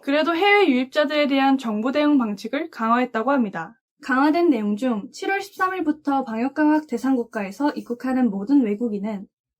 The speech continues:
입국 시 출발을 기준 사십팔 시간 이내에 발급한 피씨알 음성 확인서를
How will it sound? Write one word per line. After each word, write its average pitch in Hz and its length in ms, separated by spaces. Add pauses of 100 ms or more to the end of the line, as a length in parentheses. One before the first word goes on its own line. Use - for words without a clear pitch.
(120)
입국 294 280
시 349 180
출발을 381 460
기준 285 320
사십팔 277 480
시간 349 320
이내에 226 420
발급한 233 540
피씨알 349 400
음성 247 340
확인서를 220 560